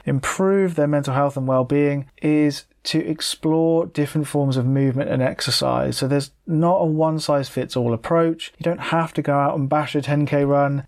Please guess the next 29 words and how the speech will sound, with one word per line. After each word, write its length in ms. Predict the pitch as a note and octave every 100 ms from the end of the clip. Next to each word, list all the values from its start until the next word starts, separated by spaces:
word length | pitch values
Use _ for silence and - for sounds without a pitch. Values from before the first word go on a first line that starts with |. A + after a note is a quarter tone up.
| -
Uh, 120 | C3
you 200 | C3 C#3
don't 200 | D3 C#3+
have 280 | - D3 -
to 60 | D3
go 140 | C#3
to 100 | C3+
the 80 | C3
gym 200 | C#3 C3+
and 60 |
do 120 | B2+ A#2+
sit-ups. 500 | C#3+ D3 C#3 - - -
There 140 | C#3+
are 60 | D3
so 360 | - - D#3 D#3+
many 160 | D#3+
different 300 | D3+ C#3+ D#3
ways 280 | C#3+ C3+ B2
you 60 | A#2+
can 140 | B2+
exercise, 520 | C#3+ - - C3 A#2+
and 80 | B2+
it's 100 | C#3
about 280 | B2+ C#3 C3+
finding 340 | - C#3+ C#3+
what 160 | C3 C3+
works 340 | C3+ B2+ -
for 140 | - B2+
you. 400 | C#3 B2+ B2